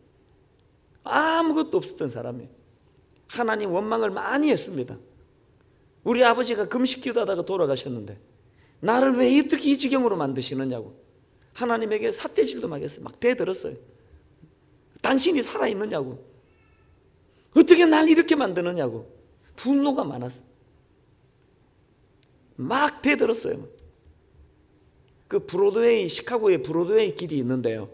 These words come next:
이름은 브로드웨이인데 우범 지역이, 우범 지역. 그 브로드웨이 길에 그 우범 지역에 밤 열 시까지 중국 식당에서 디시워셔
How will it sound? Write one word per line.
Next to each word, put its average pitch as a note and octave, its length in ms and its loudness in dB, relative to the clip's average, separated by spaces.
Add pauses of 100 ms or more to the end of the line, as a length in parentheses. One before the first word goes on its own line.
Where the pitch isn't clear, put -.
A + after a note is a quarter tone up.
(260)
이름은 G#3+ 400 -2
브로드웨이인데 D3+ 1000 -2 (960)
우범 C4 380 4
지역이, C3+ 420 -4
우범 C#3+ 340 -2
지역. G2+ 200 -12 (2250)
그 C4 220 0
브로드웨이 G#3+ 640 2
길에 F#3+ 600 -2 (240)
그 G3+ 760 0 (360)
우범 A#3 380 0
지역에 F#3+ 640 -2 (220)
밤 G#3+ 260 -2
열 G#3 120 6
시까지 E3 760 -4 (380)
중국 A#3 320 -2
식당에서 E3 640 -2
디시워셔 G#3+ 640 0